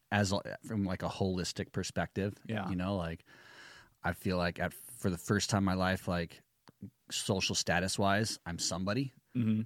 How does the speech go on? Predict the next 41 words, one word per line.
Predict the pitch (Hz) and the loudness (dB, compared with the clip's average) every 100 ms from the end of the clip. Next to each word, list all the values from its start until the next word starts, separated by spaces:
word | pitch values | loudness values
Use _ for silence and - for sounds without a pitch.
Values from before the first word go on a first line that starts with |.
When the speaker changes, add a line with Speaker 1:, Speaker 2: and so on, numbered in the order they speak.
| 98 | -2
Speaker 1:
You | |
know, | 90 95 | -4 -4
'cause | - 92 | -6 -6
again, | 82 85 85 80 | -6 -4 -4 -4
I'm | 85 | -6
a | 87 | -8
big | 85 92 82 | -6 -6 -4
fish | 95 87 | -6 -4
in | 87 | -6
a | |
small | - 90 82 | -4 -2 -2
pond. | - 90 95 101 95 | -2 -4 -2 -4 -6
I'm | 85 | -6
a, | 82 | -4
you | 87 | -4
know, | 85 | -4
lead | 85 101 104 98 | -2 0 2 2
surf | - 107 - | 4 4 4
guide | 101 101 101 | 6 6 8
at | 90 | 4
a | 80 - - - - - | 2 -4 -14 -20 -20 -4
little | 98 85 | -2 0
surf | - 104 98 | 2 2 2
resort. | 98 113 107 104 - | 2 4 4 2 0
Um, | 92 90 87 82 82 - _ _ _ - - - - _ _ _ _ _ _ _ - | -2 -2 -2 -4 -6 -12 _ _ _ -20 -20 -20 -20 _ _ _ _ _ _ _ -8
being | 92 95 92 | -2 0 2
noticed | 92 95 - | 0 0 0
by | 90 | -2
girls | 82 87 95 104 107 | -2 0 4 4 2
that | 98 | 2
are | 90 | 2
now | 87 85 | 0 -2
tourist | - 95 92 | -2 -2 0
girls | - 95 - | 0 -2 0
coming | 101 95 | 0 0
in, | 95 98 | 0 -2
like, | 85 | -4
"Oh, | 90 85 | -4 -4
that's, | 80 - - | -6 -12 -12
you | 87 | -8
know, | 90 92 | -6 -8